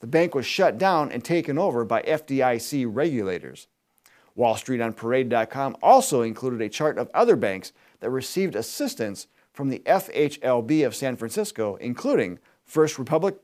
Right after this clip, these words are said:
S-, Bank, City National Bank, and Silvergate Bank. According to the New York Post, First Republic Bank saw its shares drop nearly seventy percent on Monday this week before stock trading was halted. But it wasn't the only bank to see trading halted.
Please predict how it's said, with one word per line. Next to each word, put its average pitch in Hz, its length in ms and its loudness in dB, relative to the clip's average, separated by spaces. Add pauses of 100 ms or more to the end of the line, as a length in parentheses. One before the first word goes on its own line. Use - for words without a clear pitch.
(120)
S-, - 140 -10
Bank, 190 480 -2 (400)
City 165 320 2
National 151 480 2
Bank, 120 360 -2 (160)
and 160 280 0
Silvergate 110 600 -4
Bank. 73 360 -14 (520)
According 233 380 4
to 175 80 4
the 156 80 2
New 160 80 2
York 170 240 4
Post, 139 400 -2 (220)
First 226 320 4
Republic 160 360 2
Bank 143 360 -2
saw 170 180 2
its 156 140 2
shares 160 280 2
drop 147 240 4
nearly 135 220 -2
seventy 180 540 0
percent 160 360 -4
on 123 220 -4
Monday 131 300 0
this 143 280 -4
week 113 300 -2 (320)
before 143 300 0
stock 208 360 0
trading 127 400 0
was 123 140 -10
halted. 98 460 -4 (560)
But 151 100 4
it 151 100 6
wasn't 175 360 0
the 147 140 -2
only 220 340 4
bank 110 320 -2
to 135 80 -8
see 139 180 -6
trading 113 320 -4
halted. 101 400 -6